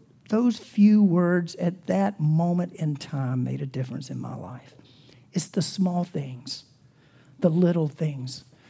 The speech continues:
that change us. It's the little things. And, uh, I bet you've got your story of that too. And you know what? You can be a part of somebody's story by doing the same.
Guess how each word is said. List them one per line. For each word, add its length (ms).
that 180
change 500
us. 240
It's 100
the 80
little 300
things. 560
And, 240
uh, 220
I 40
bet 180
you've 200
got 260
your 120
story 440
of 120
that 240
too. 240
And 120
you 60
know 140
what? 240
You 160
can 180
be 140
a 60
part 260
of 80
somebody's 400
story 340
by 140
doing 280
the 60
same. 360